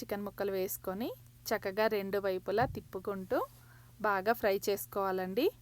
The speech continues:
చూసారుగా, కార్న్ ఫ్లోర్ వేసుకోవడం వల్ల మసాలాలు అనేవి చికెన్కి బాగా పట్టుకొనే ఉంటాయండి, విడిపోవు, చాలా టేస్టీగా కూడా ఉంటాయి. చూసారుగా, ఇలా బాగా ఫ్రై అయిన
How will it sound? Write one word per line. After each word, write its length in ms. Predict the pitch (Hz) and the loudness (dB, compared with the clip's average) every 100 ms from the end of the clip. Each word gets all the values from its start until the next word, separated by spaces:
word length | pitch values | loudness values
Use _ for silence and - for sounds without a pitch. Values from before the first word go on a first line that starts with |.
| - - - - - - - - - - - - - - - - - - - - - - - - - - | -20 -20 -20 -20 -20 -20 -20 -20 -20 -20 -20 -20 -20 -20 -20 -20 -20 -20 -20 -20 -20 -20 -20 -20 -8 -4
చూసారుగా, 560 | 214 214 196 196 247 427 - - - | -2 -2 -2 -2 -2 -4 -10 -6 2
కార్న్ 260 | 226 220 247 | 4 4 2
ఫ్లోర్ 240 | 269 262 226 | 4 4 2
వేసుకోవడం 560 | 214 - - 208 208 202 | 0 0 0 2 0 -2
వల్ల 180 | 196 202 269 | 0 2 4
మసాలాలు 540 | 233 202 214 220 214 208 | 2 2 2 4 4 2
అనేవి 320 | 202 190 214 240 | 0 -4 -4 -2
చికెన్కి 420 | 226 202 196 220 202 | -2 -2 -4 0 0
బాగా 280 | 190 185 214 | 0 0 0
పట్టుకొనే 440 | 202 185 196 196 202 196 | 0 -4 -4 -2 -2 -2
ఉంటాయండి, 520 | 180 190 190 185 196 330 - - - - 220 | -2 -2 -2 -2 -2 -4 -6 -20 -20 -8 -4
విడిపోవు, 640 | 208 208 214 202 185 247 508 - - - - - | -4 -2 0 0 0 -2 -2 -8 -20 -20 -14 -2
చాలా 240 | 214 202 208 | 2 2 0
టేస్టీగా 500 | 202 196 - 208 196 202 | 0 -2 -2 -2 -2 -2
కూడా 180 | 196 196 196 | -2 -2 -2
ఉంటాయి. 440 | 190 180 185 190 285 523 - - - - - - - - - - - - - - - - | -4 -4 -2 -2 -2 -4 -12 -20 -20 -20 -20 -20 -20 -20 -20 -20 -20 -20 -20 -20 -10 -6
చూసారుగా, 460 | 226 214 208 254 262 | 0 0 2 2 4
ఇలా 120 | 214 196 | 2 2
బాగా 220 | 190 190 214 | 2 2 2
ఫ్రై 140 | - 190 196 | 0 0 0
అయిన 140 | 202 | -2